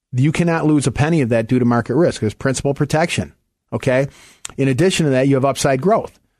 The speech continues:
So you could use them just for principal protection and growth to say, "I don't want any risk." There was a great study that was done by, um, Ibbotson, Roger Ibbotson, who's a brilliant man. And you can look it up online, Roger Ibbotson on annuities. He showed how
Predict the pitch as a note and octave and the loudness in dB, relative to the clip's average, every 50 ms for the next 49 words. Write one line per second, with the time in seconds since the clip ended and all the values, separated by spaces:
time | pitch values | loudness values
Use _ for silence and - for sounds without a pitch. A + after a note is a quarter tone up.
0 | _ _ _ _ _ - E3 D#3+ D3+ D3 - - E3+ G#3+ - C#4 B3+ G3 F#3 F3+ | _ _ _ _ _ -2 0 2 2 0 0 2 2 2 2 2 2 2 2 4
1 | C#3+ D#3 D#3 C#3+ B2 D#3 D#3 - - D3+ - D#3+ D#3 C3+ - C#3+ C3+ B2 B2 - | 4 2 2 2 2 2 0 0 -2 -2 0 0 -2 0 0 0 0 0 0 0
2 | C#3+ C#3 B2+ - C3 C3 B2 A#2 B2 D3 F3 D#3+ - - - - _ _ _ _ | 0 0 0 0 0 2 2 2 2 2 2 0 -2 -6 -20 -20 _ _ _ _
3 | - C3+ - - D3+ C3+ C#3+ F3 E3+ D#3+ D#3 D#3 D3+ D3+ D3 C#3 C#3+ F#3 A3 C#3+ | -4 -4 0 0 0 2 2 2 2 2 2 2 2 0 2 2 2 2 2 0
4 | - - - - _ _ _ _ _ _ _ - C3+ C3 A#2 B2+ A#2 A#2 D3+ F3 | -2 -6 -14 -16 _ _ _ _ _ _ _ -4 -2 0 0 0 0 2 2 2
5 | F3 E3+ - - - F3 G3 A3 E3 C3 C3 B2 B2+ B2+ A#2+ A#2 A#2+ C#3+ D3+ D#3+ | 2 0 -2 -2 0 0 2 2 2 2 0 0 0 0 0 2 0 0 0 2
6 | D#3+ C#3+ C3+ C3 B2+ B2 A#2+ A#2+ A#2+ A#2 A#2 A#2 A2 A2 A2 A2 - _ _ _ | 2 2 2 2 0 2 2 2 2 2 2 0 0 -2 -2 -4 -8 _ _ _
7 | _ _ _ _ _ _ _ _ _ _ _ - - - E3 E3 E3+ - - - | _ _ _ _ _ _ _ _ _ _ _ -14 -4 0 2 2 2 0 0 0
8 | A#2+ G2+ F#2+ G2+ C3 C#3+ D#3+ D3+ D3+ D3+ C3+ C#3+ C3+ C3 - - B2 A2 A2+ B2+ | 0 0 2 2 2 2 2 2 0 0 0 0 0 0 -2 0 0 2 2 2
9 | B2+ A#2+ G#2+ - - _ - B2 A2+ - B2 - - - _ - B2 D3 E3 D3+ | 2 0 -2 -4 -10 _ -10 -10 -10 -10 -12 -20 -20 -20 _ -4 0 0 2 2
10 | C3 A#2 - - A#2 A#2+ A2+ G#2 G2 G2 - _ _ _ _ _ _ _ _ - | 2 0 -2 -2 -2 0 0 0 -2 -4 -10 _ _ _ _ _ _ _ _ -6
11 | - C3+ C#3 C#3 C3+ C3 C3 C3 D3 C#3+ - D#3 D3 D3 C#3+ D#3+ D3+ D3 C#3+ D#3 | -4 -2 0 0 0 0 0 2 0 0 2 2 0 0 0 0 0 0 0 0
12 | D3+ D3+ D#3 F3 E3 B2 G#2+ G#2 A#2 B2 C3+ C3+ D3 D3 C3 B2+ C3+ A#2 - C#3 | 0 0 0 0 2 2 2 2 2 2 2 2 2 0 2 0 0 0 0 0
13 | C3 C3 C3+ B2+ C3 C3+ C#3 D#3 F3+ G3+ D#3 A2+ A2+ A2 - A#2+ A2+ - - - | 0 0 0 0 0 2 2 2 2 2 0 0 -2 -2 -2 -2 0 0 0 2
14 | E3+ G3 G#3 F#3+ C#3 C3 B2+ A#2+ A2+ A#2 A#2 A2+ | 2 2 2 2 2 2 2 2 2 2 0 -2